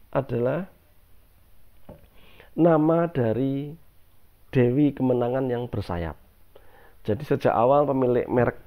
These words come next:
ini sudah mengidentifikasikan, eh, mereknya sebagai sebuah kemenangan. Karena rupanya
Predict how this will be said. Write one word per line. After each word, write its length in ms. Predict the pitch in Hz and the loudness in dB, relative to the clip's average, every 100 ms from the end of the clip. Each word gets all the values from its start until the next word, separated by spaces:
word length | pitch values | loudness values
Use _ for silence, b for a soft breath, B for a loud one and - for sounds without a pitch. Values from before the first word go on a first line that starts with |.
| - b b b b b b b 190 | -20 b b b b b b b 4
ini 320 | 196 156 269 - - b b b b | 6 4 0 -8 -20 b b b b
sudah 640 | - 139 135 123 117 117 131 b b - b b b b - | -4 0 4 6 4 0 -4 b b -20 b b b b 2
mengidentifikasikan, 1700 | 135 131 - 135 123 127 - - 117 - 131 - - 139 151 180 185 - b b b b - - | 4 4 2 2 2 0 -2 2 2 2 -4 -2 0 0 0 -6 -12 -20 b b b b -10 -4
eh, 280 | 123 117 117 | 0 2 2
mereknya 480 | 139 135 123 - 147 | 4 4 2 0 0
sebagai 400 | - 120 110 127 | 0 -4 -2 -2
sebuah 560 | 123 - 110 113 127 - - - | -4 -4 2 2 0 -6 -10 2
kemenangan. 560 | 131 131 110 90 85 - - - - B B B B B B - - | 4 6 4 0 -8 -12 -18 -20 -20 B B B B B B -20 -10
Karena 320 | - 98 131 135 | -2 4 6 6
rupanya 480 | 123 107 98 113 | 4 2 2 4